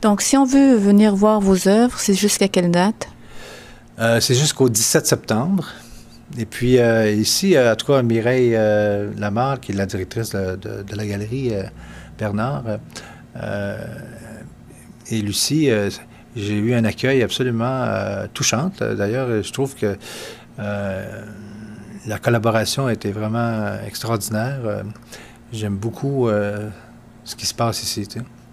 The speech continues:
Speaker 2: C'est vraiment un endroit où on se sent, on se sent, euh, enveloppé, euh, et on sent que, qu'il apprécie qu'est-ce qu'on fait, puis, euh, il nous donne tous les outils qu'on a besoin pour, euh, s'exprimer, exprimer qu'est-ce qu'on a fait, tu sais.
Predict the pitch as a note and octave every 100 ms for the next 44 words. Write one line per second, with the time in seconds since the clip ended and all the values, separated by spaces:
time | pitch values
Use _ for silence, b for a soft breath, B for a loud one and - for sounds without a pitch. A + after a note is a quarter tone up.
0 | B B B B - - G#2+ G#2+ A2+ A2+
1 | G#2+ G2+ G#2+ B2 G#2 G2 - A2+ A2 G#2
2 | G2 G#2 G#2+ - B B B B - G#2+
3 | G#2 - A2+ A2+ G#2+ G#2 G#2 G#2+ A2 -
4 | A2+ G#2+ A2 - A2+ A2+ A2+ G2+ G2 F#2+
5 | G2 G2+ G2+ - B2+ A#2 A2 F#2+ B B
6 | - A2 - B2 - - A#2 A#2+ - G2+
7 | - A2 A2 A2 - G2 G2 G2 G2+ G#2
8 | G#2+ B B B B - A2 A2 G#2+ A2
9 | G#2+ G2 - G#2 G2+ - - G#2 - G2+
10 | F#2+ F#2+ G2+ G2+ G2+ - G2+ G2 G2 G2
11 | G#2 G2+ A2+ - - G#2+ G2 G2+ G2+ G2+
12 | G#2 - - - - - A#2 G#2+ G#2+ G#2+
13 | G#2+ G2+ G2 G#2+ G2+ -